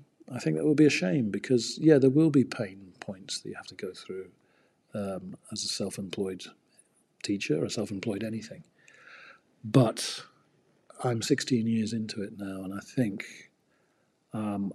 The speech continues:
I can safely say I wouldn't have it any other way. And I'm so glad that I went through those pain points. So, do you hate your job? Are you having a really miserable time? Good. That's a good sign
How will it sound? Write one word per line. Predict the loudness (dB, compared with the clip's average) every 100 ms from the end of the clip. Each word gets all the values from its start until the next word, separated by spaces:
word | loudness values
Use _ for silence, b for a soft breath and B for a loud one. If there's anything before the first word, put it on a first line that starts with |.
| -6
I | -8
can | -8 -6
safely | -2 -2 -2 -6
say | -6 -6 -8 -4
I |
wouldn't | 0 0 -2
have | -6
it | -8
any | -10 -12
other | -12 -14
way. | -12 -12 -14 -20 _ _ _ _ -14
And | -10 -8 -8
I'm | -8
so | -6 -4
glad | -4 -4 -4 -8 _ _ _ _ _
that | 0
I | 0
went | 0 0
through | 6 6
those | 6 0
pain | -8 -8
points. | -8 -10 -12 -16 _ 6
So, | 8 8 4 -12 _ _ _ B B B B B B _ _ _ _ _ 4
do |
you | 6 6
hate | 4 0
your | 0
job? | 0 0 -4 B B B
Are | -4 -2
you | -2
having | -2 -6 -4
a |
really | -2 -2 -2
miserable | -2 -4 -4 -4
time? | -6 -8 -10 -12 -18 _ _ _ _ _ _ -20 _
Good. | 6 6 4 -10 -20 _ _ _ _ _ _ _ _ _ _ _ _ -4
That's | -4 0
a |
good | 2 2
sign | 0 -6 -6 -10 -12